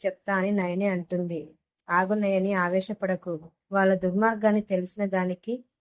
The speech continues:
నువ్వే శిక్షించాలి అనుకుంటే ఎప్పుడో తిలోత్తమ కన్ను మూసేది కదా" అని గురువుగారు అంటారు.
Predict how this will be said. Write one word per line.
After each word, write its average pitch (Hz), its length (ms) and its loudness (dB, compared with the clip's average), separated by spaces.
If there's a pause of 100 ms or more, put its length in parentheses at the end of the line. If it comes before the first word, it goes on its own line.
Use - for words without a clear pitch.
(160)
నువ్వే 190 280 4
శిక్షించాలి 196 880 0
అనుకుంటే 180 520 -4 (320)
ఎప్పుడో 226 360 4
తిలోత్తమ 208 560 2
కన్ను 190 360 0
మూసేది 196 640 0
కదా" 180 320 -2 (320)
అని 196 220 2
గురువుగారు 196 640 2
అంటారు. 180 640 -2